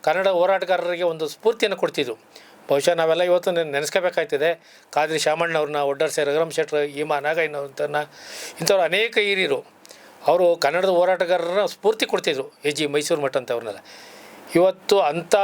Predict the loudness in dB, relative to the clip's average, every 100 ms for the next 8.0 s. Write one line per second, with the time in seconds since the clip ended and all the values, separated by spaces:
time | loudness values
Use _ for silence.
0 | 2 0 0 0 0 -2 -2 -2 -2 0
1 | 0 0 -4 -12 -4 -2 0 -2 -2 0
2 | -2 -2 -8 -6 -2 -2 -4 -18 -18 -18
3 | -4 0 2 2 2 2 2 2 0 0
4 | 0 0 0 0 0 -2 0 0 0 -2
5 | -2 0 -2 -2 -4 -4 -4 -6 -2 -2
6 | 0 -2 -4 -12 -20 -20 -20 0 2 4
7 | 4 2 4 2 2 0 0 2 2